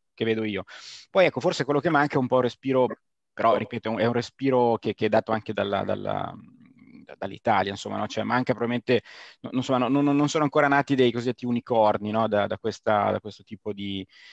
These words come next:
di realtà, e, ma questo per ragioni, secondo me, proprio sistemiche, non so come dire, cioè, non, non, non è che l'unicorno lo, lo si inventa, eh, cioè, dipende anche da, dalla fortuna e probabilmente anche dal, dal contesto, insomma, quindi, però sì, cioè, sono d'accordo, il, secondo me l'impostazione è già quella giusta.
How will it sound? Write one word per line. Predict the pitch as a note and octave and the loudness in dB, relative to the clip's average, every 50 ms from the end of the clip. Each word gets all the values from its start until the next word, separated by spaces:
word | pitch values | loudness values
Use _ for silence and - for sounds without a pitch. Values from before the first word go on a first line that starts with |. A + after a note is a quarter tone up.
| - _ | -20 _
di | - A2+ | -6 -2
realtà, | G#2+ G#2+ G#2+ - - A2+ G#2 | 0 0 0 0 0 2 2
e, | F#2 G2 G#2 G#2 - - - - - | 2 2 0 0 -2 -6 -10 -10 -12
ma | - B2+ | -12 -8
questo | - C3 - - | -8 -8 -8 -6
per | G#2 A2 A2 | -6 -4 -2
ragioni, | G#2+ A2 G#2+ G#2+ A#2 B2 B2 A#2 | 0 -2 -2 -2 -2 -4 -2 -4
secondo | - - - - A2 A2 | -4 -6 -8 -6 -4 -2
me, | A#2 A#2 | -2 -2
proprio | G2+ - A2+ A2 - - A2 A2 A2 G#2 G#2 G2+ G2+ G2+ G2+ G2+ G2 G2 | -2 -2 -4 -4 -4 -4 -4 -2 -2 -2 -2 -2 -2 -2 -2 -4 -4 -6
sistemiche, | G2 - - - - - A#2+ A2+ G#2+ G2+ F#2 - G#2 | -8 -8 -8 -6 -2 0 0 0 0 -2 -6 -6 -8
non | G2+ G#2 | -8 -8
so | - - G#2+ | -10 -12 -12
come | - G#2+ G#2 G#2 | -12 -12 -12 -10
dire, | G2+ G#2 G2+ G2 G2 | -8 -6 -4 -4 -4
cioè, | - - G2+ G2+ G2 | -6 -4 -4 -4 -4
non, | G2 G2+ G2+ | -4 -6 -8
non, | G2+ G2+ G2 G2+ G2 G2 | -8 -10 -10 -10 -10 -10
non | G2+ G2 G2 G2 G2 G2 G#2 A2 | -10 -10 -12 -12 -12 -10 -8 -8
è | A2+ | -8
che | - - | -6 -8
l'unicorno | G2 G2+ G2+ G2 - - G#2 G2 G2+ G2 G2+ | -8 -8 -10 -10 -6 -6 -6 -4 -6 -8 -10
lo, | G2+ F#2+ F2+ F2+ F2 F2+ - - - - | -10 -12 -12 -14 -16 -16 -16 -18 -18 -18
lo | A#2 | -16
si | A2 - A2 | -16 -14 -12
inventa, | A2 G#2+ G#2+ G#2+ G#2+ G#2 - - A2 G#2 G2+ G2+ - _ - - - - - - - _ _ | -8 -6 -6 -6 -6 -6 -4 -2 0 0 0 0 -4 _ -14 -16 -16 -16 -18 -20 -20 _ _
eh, | - F#2 F2 F2 | -10 -8 -8 -6
cioè, | - G2+ | -6 -6
dipende | F#2+ F2+ - A2+ A2+ A2 G#2+ | -8 -6 -4 -4 -2 -2 -2
anche | G#2+ A2+ - - | -2 -2 -2 0
da, | G#2+ G#2 G2 | 2 4 4
dalla | G2 G2 G#2 | 4 4 0
fortuna | G2+ - - G#2+ - _ - B2+ C#3 C#3 A#2+ | -2 -4 -6 -12 -12 _ -8 -2 0 0 0
e | |
probabilmente | - - G2+ A2 A2+ - G#2 | 0 -2 -2 -4 -2 -2 -2
anche | G2+ G2 - G#2 | -2 -2 -4 -4
dal, | F#2 F#2 F#2 F#2 F#2+ | -2 -2 -4 -4 -6
dal | F2+ G2 F#2+ - | -10 -12 -12 -12
contesto, | - G2+ G2 - - A2+ A2 G#2 F#2 - - F#2 | -12 -12 -8 -4 0 2 2 2 2 0 -6 -14
insomma, | F#2 - - - F#2+ F#2 | -14 -6 -4 -4 -4 -4
quindi, | - - G2+ F#2+ | -8 -14 -16 -8
però | - C3+ C#3+ D3 | -2 0 0 0
sì, | - - A2 G2 - _ _ | 0 -4 -10 -12 -12 _ _
cioè, | - - A2 | -18 -16 -16
sono | - - G#2+ | -14 -12 -10
d'accordo, | G#2+ G#2+ - - G#2+ G2 F#2+ F#2+ G2+ | -10 -10 -8 -8 -8 -8 -6 -8 -10
il, | G2 G2 G2 G2 G2 G2 G2 F#2+ F#2+ F#2 | -10 -10 -8 -8 -8 -8 -10 -10 -12 -14
secondo | F#2 - - - A2 A2+ | -16 -18 -18 -14 -10 -8
me | A#2 | -8
l'impostazione | A2 G2 - G#2+ - - G#2 - - C#3 A#2 | -8 -8 -10 -12 -12 -12 -12 -10 -8 -6 -6
è | G2 | -6
già | G2 G2+ A2+ G2+ | -2 -2 -2 -2
quella | - - G2+ F#2+ F#2+ | -2 -4 -10 -10 -10
giusta. | F#2+ F#2+ F#2+ - - _ - A2 | -12 -14 -18 -20 -18 _ -16 -16